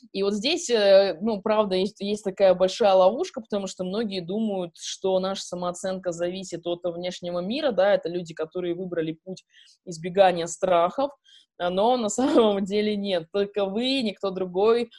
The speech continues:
э, можете повлиять на то, чтобы перейти на новый уровень и чтобы разрешить себе работать с партнёрами совершенно, э, другого уровня,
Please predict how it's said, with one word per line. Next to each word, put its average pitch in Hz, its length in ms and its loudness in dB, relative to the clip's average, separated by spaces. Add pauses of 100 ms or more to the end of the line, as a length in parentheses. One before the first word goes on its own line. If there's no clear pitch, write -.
(220)
э, 175 160 -2
можете 202 500 -4
повлиять 185 640 2
на 175 260 -2
то, 190 160 -4
чтобы 180 320 -4
перейти 180 320 -8
на 180 80 -8
новый 175 420 -6
уровень 226 580 -2
и 190 200 -8
чтобы 208 320 -2
разрешить 202 500 -4
себе 190 460 -4 (280)
работать 190 500 0
с - 40 -16
партнёрами 190 800 0
совершенно, 185 880 -4 (360)
э, 165 420 -4
другого 180 480 2
уровня, 180 760 0